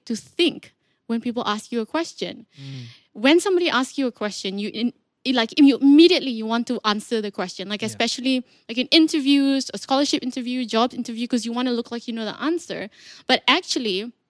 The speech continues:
Speaker 1: research has shown that a lot of employers actually appreciate it if you stop to think about the answer. Most of the time, you'll probably <laughs> get a much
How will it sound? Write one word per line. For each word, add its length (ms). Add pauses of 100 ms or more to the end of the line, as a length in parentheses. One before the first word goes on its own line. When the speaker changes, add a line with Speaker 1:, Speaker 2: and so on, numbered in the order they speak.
(480)
Speaker 1:
research 440
has 160
shown 340
that 180
a 60
lot 200
of 140 (120)
employers 640
actually 340
appreciate 580
it 240
if 160
you 180
stop 480 (280)
to 100
think 420
about 380 (420)
the 160
answer. 480
Most 320
of 80
the 100
time, 360
you'll 160
probably 420
<laughs> 80
get 60
a 120
much 420